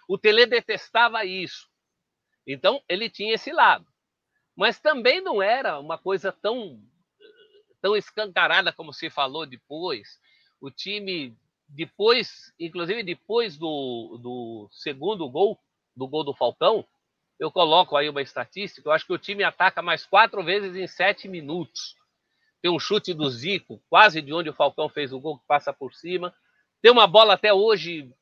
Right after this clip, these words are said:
chorada, porque era o Éder e o Sócrates na frente do Tireia. E o Éder, em vez de passar pro Sócrates, ele carimba o corpo do Tireia,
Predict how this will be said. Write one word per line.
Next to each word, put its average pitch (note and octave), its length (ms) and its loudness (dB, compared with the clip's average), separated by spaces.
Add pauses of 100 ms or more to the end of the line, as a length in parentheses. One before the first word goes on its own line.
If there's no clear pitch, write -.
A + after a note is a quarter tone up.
(460)
chorada, F#3+ 560 4
porque D#3 200 -8
era F#3+ 180 2
o E3+ 360 -2
Éder A#3 440 4
e G3 120 -8
o F#3+ 80 -6
Sócrates - 1000 0 (540)
na F3 160 2
frente A#3+ 420 -2
do A3 120 -12
Tireia. D3+ 560 -2 (760)
E D#3+ 120 -4
o F#3 100 2
Éder, G3 380 4
em F3 100 -4
vez G#3+ 200 -4
de A3+ 80 -10
passar F#3 380 -2
pro - 220 -16
Sócrates, F#3 460 -2
ele F3 220 -10
carimba G3+ 460 0
o G#3+ 40 -2
corpo G3 300 -4
do D3+ 120 -14
Tireia, A2+ 480 -14